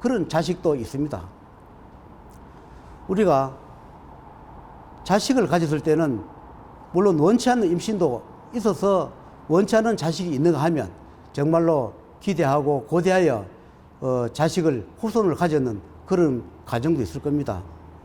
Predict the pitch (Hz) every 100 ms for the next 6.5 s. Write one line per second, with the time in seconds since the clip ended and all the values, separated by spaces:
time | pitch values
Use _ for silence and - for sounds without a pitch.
0 | - - - - - - - - - -
1 | - - - - - 170 202 247 156 185
2 | 180 165 156 - 233 233 196 165 196 151
3 | 151 151 135 95 - - - - - -
4 | - - - - - - - - - -
5 | - - - - - - - - 226 214
6 | 185 233 170 135